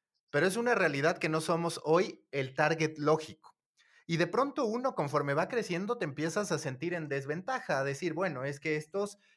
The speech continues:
van a crecer codeando. Yo tengo que ponerme ahorita, si es que quiero, a codear". Eh,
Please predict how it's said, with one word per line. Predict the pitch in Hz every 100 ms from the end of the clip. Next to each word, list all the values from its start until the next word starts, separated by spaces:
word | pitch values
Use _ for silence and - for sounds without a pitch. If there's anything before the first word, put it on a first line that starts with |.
| _
van | _ 131 190
a | 208
crecer | 143 127 156 190 220
codeando. | 151 127 127 160 151 117 80 - -
Yo | 110
tengo | 139 170 175
que | 156
ponerme | 123 127 143 151 139
ahorita, | 113 113 120 180 247
si | 214 131 135
es | 175
que | 165
quiero, | 156 175 190 254 _ _ _ _
a | 117 131
codear". | 131 123 120 131 113 -
Eh, | - - 82 -